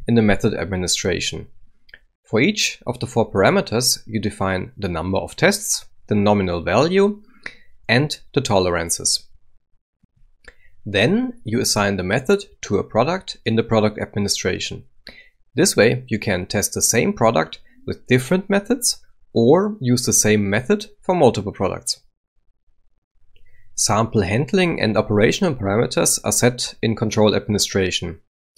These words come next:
For each sample, you define hardness test mode and parameters, the flap behavior, and maybe some special options for lens form and rolling samples.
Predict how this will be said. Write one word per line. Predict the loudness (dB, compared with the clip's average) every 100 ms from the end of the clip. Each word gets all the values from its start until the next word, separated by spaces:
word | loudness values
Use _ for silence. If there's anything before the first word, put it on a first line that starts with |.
| -20 _ _
For | -2
each | 0 2 2
sample, | 4 2 0 -2
you |
define | -2 0 0 0 -2 -18 -20 _ -6
hardness | 0 2 2 -2
test | 2 2 2
mode | 0 2
and | 0
parameters, | -2 0 0 0 -2 -2 -4 -8 _ -12
the |
flap | -2 0 0
behavior, | 0 2 2 2 2 0 -2 -14 -20 -20 -20 _ 0
and | 2 4
maybe | 4 6
some | 4 2
special | 2 0 0 0
options | 0 0 -2 0 0 -2 -4
for | 0 2
lens | 4 0 -2
form | -2 2 2 2
and | -2 2
rolling | 4 2 0
samples. | -4 -6 -8 -8 -8 -10